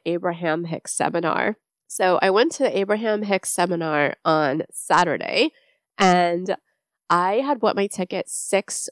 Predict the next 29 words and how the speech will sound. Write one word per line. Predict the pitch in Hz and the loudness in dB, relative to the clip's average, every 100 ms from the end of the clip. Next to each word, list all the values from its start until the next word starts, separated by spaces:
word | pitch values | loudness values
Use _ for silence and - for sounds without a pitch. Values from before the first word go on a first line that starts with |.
| - | -6
months | 185 160 160 - | 0 0 0 -4
ago, | 156 - - - | -2 -2 -2 -2
and | 175 | -2
I | 165 | -2
have | 170 180 | -4 -6
been | - 185 | -6 -6
so | - - - 147 160 208 220 - | -10 -10 -2 2 4 2 0 -4
excited | 226 - - - 170 156 - 131 185 _ _ _ - | -8 -6 -6 -2 -2 -2 -6 -8 -14 _ _ _ 0
about | 190 165 - | 2 2 0
seeing | - 180 170 - | -2 -2 -2 -4
Esther | 175 - 180 175 | -8 -2 0 0
and | - 160 | -2 -4
Abraham | 165 165 143 165 160 175 151 | -4 -4 -4 -2 -4 -4 -4
live. | 151 143 147 190 - _ _ _ | -2 0 -2 -4 -12 _ _ _
And | 190 165 - | 0 0 -2
if | 185 | -6
you | 190 | -8
don't | 180 196 208 285 | 0 2 4 2
know | 214 185 170 180 - | -2 -2 -2 -4 -6
who | 180 165 - | -8 -6 -8
Abraham | 170 165 185 185 185 180 185 | -8 -6 -8 -6 -6 -4 -6
Hicks | 175 139 - - | -6 -6 -8 -8
is, | 156 - - - _ _ _ _ - | -6 -8 -10 -16 _ _ _ _ -4
Esther | 214 254 - 302 | -4 -2 2 4
Hicks | 277 190 - - - - - _ _ _ _ - | 4 0 -6 -8 -14 -14 -16 _ _ _ _ 0
is | 208 | 4
a | 226 | 4
woman | 220 196 190 143 139 180 _ _ _ | 4 4 4 0 -2 -8 _ _ _
who | 190 170 | 0 0